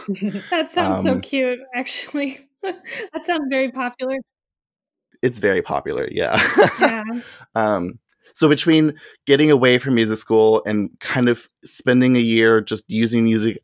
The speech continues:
Speaker 2: music as a fun hobby and not dedicating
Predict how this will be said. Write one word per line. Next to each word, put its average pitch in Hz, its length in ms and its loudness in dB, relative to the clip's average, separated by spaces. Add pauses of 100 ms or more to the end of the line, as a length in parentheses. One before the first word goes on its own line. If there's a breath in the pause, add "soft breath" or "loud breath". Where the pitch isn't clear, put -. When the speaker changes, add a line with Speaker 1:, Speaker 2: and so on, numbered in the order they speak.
(100)
Speaker 2:
music 110 440 0
as 101 180 -2
a 101 100 0
fun 101 360 0
hobby 104 580 -2
and 98 180 0
not 98 280 0 (720 loud breath)
dedicating 107 760 0